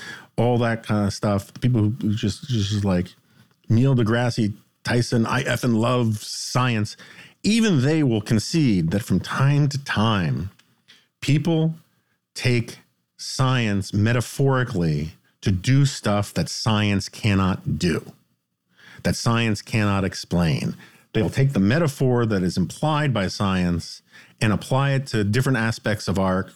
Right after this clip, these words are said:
cultural or social or human reality that are actually kind of pernicious. And I'm not gonna get into the history of social Darwinism because that is kind of, I've talked about that before. It's kind of an intellectual slander.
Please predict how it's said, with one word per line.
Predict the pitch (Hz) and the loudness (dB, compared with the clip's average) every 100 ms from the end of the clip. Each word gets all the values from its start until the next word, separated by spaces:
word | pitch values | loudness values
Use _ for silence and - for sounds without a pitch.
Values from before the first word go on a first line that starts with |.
| _ | _
cultural | - 135 - 123 110 | -2 -2 0 0 2
or | 101 | 0
social | - 113 113 113 | 0 -2 0 0
or | 101 92 71 | 0 0 0
human | 131 127 113 | 2 2 2
reality | 104 104 101 90 90 90 - _ _ _ _ | 2 0 0 0 -2 -4 -8 _ _ _ _
that | 95 98 104 95 - - _ _ _ _ _ - | -2 0 0 -2 -8 -20 _ _ _ _ _ -2
are | 120 | -2
actually | - 127 - 120 | 0 -2 -2 -4
kind | - 95 95 | 0 0 0
of | - | -2
pernicious. | - 95 92 - - - - - _ _ _ - - _ 107 | -2 0 0 -2 -8 -10 -14 -18 _ _ _ -20 -20 _ 0
And | 104 95 | 2 0
I'm | 95 101 | 0 0
not | 110 | 2
gonna | 123 117 | 2 2
get | 113 | 2
into | 117 123 | 0 2
the | 107 | 2
history | 117 - 120 110 104 | 2 0 0 2 0
of | 98 95 92 95 - _ | 0 2 0 -2 -10 _
social | - - 117 113 | -6 -2 0 0
Darwinism | 107 117 135 139 143 135 | 2 2 2 2 2 0
because | - - | -2 -2
that | 98 107 | -2 -2
is | - - | -4 -6
kind | - - 101 113 | -8 -2 0 0
of, | |
I've | - 87 - | 0 -4 -2
talked | 98 - | -4 -2
about | 117 | -2
that | 107 | -2
before. | 107 - 151 143 | -2 -2 0 0
It's | 120 | -2
kind | - - 101 | -6 -2 0
of | 104 | 2
an | 113 | 2
intellectual | 110 110 107 - 104 | 2 2 0 0 -4
slander. | - - 151 156 147 139 | -2 -2 0 2 2 0